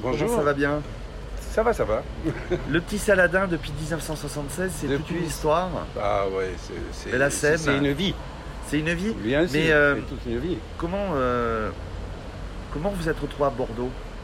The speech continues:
Speaker 2: Comment, euh, vous avez atterri ici à Bordeaux, euh,
Speaker 1: C'est-à-dire,
Speaker 2: un petit peu ?
Speaker 1: oui, oui, oui.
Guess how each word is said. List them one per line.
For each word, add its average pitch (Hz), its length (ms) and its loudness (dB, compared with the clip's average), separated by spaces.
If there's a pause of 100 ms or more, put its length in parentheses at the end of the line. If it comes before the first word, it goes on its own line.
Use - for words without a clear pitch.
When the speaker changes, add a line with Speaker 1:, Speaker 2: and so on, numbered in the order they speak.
Speaker 2:
Comment, 170 360 0
euh, 131 100 4 (720)
vous 139 100 2
avez 180 160 8
atterri 220 400 6
ici 196 260 2
à 185 80 8
Bordeaux, 185 560 4
euh, 143 140 6
Speaker 1:
C'est-à-dire, 175 480 6
Speaker 2:
un - 20 -6
petit - 240 -10
peu ? 143 60 0
Speaker 1:
oui, 202 280 4
oui, 180 240 2
oui. 156 220 2